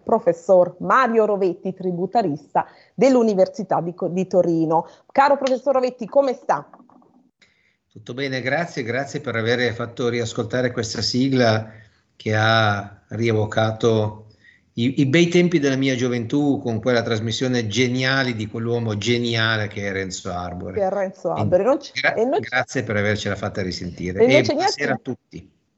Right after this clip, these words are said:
Speaker 1: Ecco, e non c'è niente di più pop, caro professor Rovetti, anche del fisco, del quale noi parliamo ogni <clears throat> martedì, no? Insidioso fisco, ma che anche quello purtroppo ci governa in un certo senso. Ma una buona notizia c'è, perché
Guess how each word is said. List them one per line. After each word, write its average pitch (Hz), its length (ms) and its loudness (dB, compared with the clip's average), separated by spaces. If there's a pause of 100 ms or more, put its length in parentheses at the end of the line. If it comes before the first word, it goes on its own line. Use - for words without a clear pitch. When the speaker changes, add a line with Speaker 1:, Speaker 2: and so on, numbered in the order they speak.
(140)
Speaker 1:
Ecco, 196 440 2
e 196 80 4
non 269 140 0
c'è 302 120 -6
niente 359 280 -2
di 226 60 -6
più 311 220 -4
pop, 180 360 0
caro 202 200 -2
professor 185 320 -8
Rovetti, 240 440 -10
anche 277 360 0
del 185 160 -4
fisco, - 480 -8
del 180 160 -8
quale 202 260 2
noi 170 300 -2
parliamo 165 800 -2
ogni 196 320 2
<clears throat> - 20 2
martedì, 175 580 0
no? 208 340 2
Insidioso 277 760 2
fisco, 196 800 -4 (200)
ma 277 260 -2
che - 160 -4
anche 254 340 -4
quello 214 380 2
purtroppo 196 560 2
ci 220 160 -4
governa 220 360 4
in 190 60 -4
un 185 120 -8
certo 180 360 -8
senso. 170 380 -8
Ma 415 80 0
una 427 140 0
buona 349 260 0
notizia 220 420 0
c'è, 165 220 0
perché 220 440 2